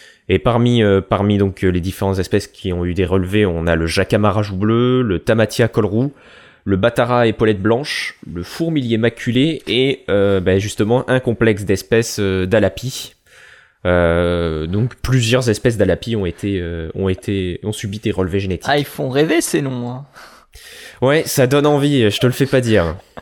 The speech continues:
Speaker 1: Je te le fais pas dire. Mais un jour, un jour.
Speaker 2: Ah ouais,
Speaker 1: Un
Speaker 2: bah
Speaker 1: jour,
Speaker 2: écoute,
Speaker 1: on
Speaker 2: euh, un jour, euh, un jour plus tôt pour toi que pour moi, à vrai dire, hein.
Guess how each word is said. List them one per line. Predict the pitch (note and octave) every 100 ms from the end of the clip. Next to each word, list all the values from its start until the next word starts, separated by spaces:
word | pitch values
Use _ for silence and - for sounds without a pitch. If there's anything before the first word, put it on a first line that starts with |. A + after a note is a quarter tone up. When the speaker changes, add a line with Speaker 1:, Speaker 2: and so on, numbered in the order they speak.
| _ _ - - - -
Speaker 1:
Je | A2+ C3
te | C3
le | C3
fais | C#3+ B2
pas | B2+
dire. | A2+ G#2+ F#2 - - - _ _ _ - - - - -
Mais | A#2+ C#3+
un | E3
jour, | D#3 C#3+ A#2+ F2 -
un | A2+
jour. | A2 F#2+ - - - - -
Speaker 2:
Ah | E3+
ouais, | C#4
Speaker 1:
Un | B3+
Speaker 2:
bah | G3 A3
Speaker 1:
jour, | G3
Speaker 2:
écoute, | F3 D#3 C#3
Speaker 1:
on |
Speaker 2:
euh, | C3+ C3 B2 A#2+ A#2
un | C#3+ D#3
jour, | D#3 F#3
euh, | D3 C#3
un | D3+
jour | - E3
plus | - D#3
tôt | F#3+
pour | F3+ D3+
toi | - G#3
que | G3+ D3
pour | C3+ D#3+
moi, | A#3 F#3+ C3+
à | B2+
vrai | A#2+ A#2+
dire, | A2
hein. | B2